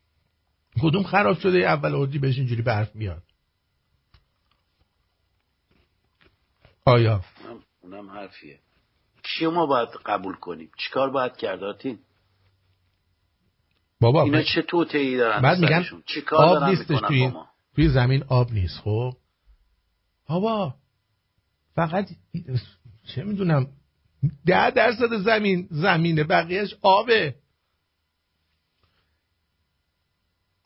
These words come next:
Speaker 1: اون نمک رو از آب جدا کنی، بدی مردم بخورن دیگه. این همه آب،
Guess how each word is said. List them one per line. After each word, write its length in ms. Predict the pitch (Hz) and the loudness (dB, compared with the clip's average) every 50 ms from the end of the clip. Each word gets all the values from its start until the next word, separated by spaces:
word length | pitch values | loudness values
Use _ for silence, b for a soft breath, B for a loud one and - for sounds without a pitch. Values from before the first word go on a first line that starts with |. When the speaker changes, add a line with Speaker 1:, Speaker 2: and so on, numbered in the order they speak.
| _ _ - | _ _ -6
Speaker 1:
اون 100 | 185 220 226 | -6 -2 0
نمک 280 | 220 214 202 202 233 240 | 0 0 0 0 -2 -2
رو 120 | 240 262 | 0 0
از 160 | 254 254 220 | 0 0 0
آب 200 | 233 226 247 - | 0 -2 -2 -2
جدا 240 | - 240 202 240 233 | -4 -6 -2 -2 -2
کنی، 180 | - 254 254 233 | -2 -2 -4 -4
بدی 200 | 226 247 226 240 | -4 -4 -4 0
مردم 400 | 233 226 220 208 185 220 220 196 | 0 2 2 2 0 0 -2 0
بخورن 500 | 226 247 214 - 254 262 262 254 262 240 | 0 0 0 0 2 2 2 2 2 0
دیگه. 480 | 240 220 196 220 208 190 180 160 143 _ _ _ _ _ _ _ _ _ _ _ _ _ _ _ _ _ _ _ _ _ _ _ _ _ _ _ _ _ _ _ _ _ _ _ _ _ _ _ _ _ | -4 -4 -2 -2 0 0 0 -2 -4 _ _ _ _ _ _ _ _ _ _ _ _ _ _ _ _ _ _ _ _ _ _ _ _ _ _ _ _ _ _ _ _ _ _ _ _ _ _ _ _ _
این 200 | - 233 262 240 | -4 -2 0 0
همه 220 | 247 240 247 254 277 | -2 -2 -2 -2 -2
آب، 480 | 208 190 214 233 247 262 254 208 - | 0 0 2 2 4 2 2 0 -2